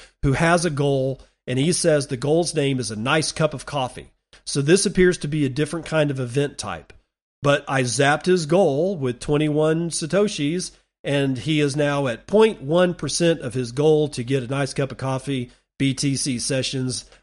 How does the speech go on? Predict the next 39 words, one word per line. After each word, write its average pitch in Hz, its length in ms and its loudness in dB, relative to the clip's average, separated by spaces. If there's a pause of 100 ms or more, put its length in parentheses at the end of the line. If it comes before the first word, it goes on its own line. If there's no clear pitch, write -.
I 120 100 -4
think 127 220 -4
you're 127 100 -4
gonna 123 160 -2
be 113 120 -6
shit 131 240 -2
out 120 180 -4
of 110 80 -6
luck, 117 380 -6
as 208 320 0
is 220 260 2
most 208 380 2
of 185 80 -4
the 180 80 -2
people 202 440 -4 (600)
on 170 340 2
this 175 260 4
list. 196 460 0 (300)
There's 151 640 4
several 190 840 2 (160)
goals 160 720 0
that 139 240 0
look 135 460 -2
like 135 480 -4 (320)
Noster 147 600 0
events 107 460 -8
or 117 180 -4
like 139 320 -6
notes, 143 440 -2
but 135 320 -6
there's 143 180 0
a 143 60 0
button 139 400 -4
on 120 180 -8
it 147 120 -10
that 135 120 -10
says 143 280 -4
Zap 135 460 -6
Goal, 170 480 0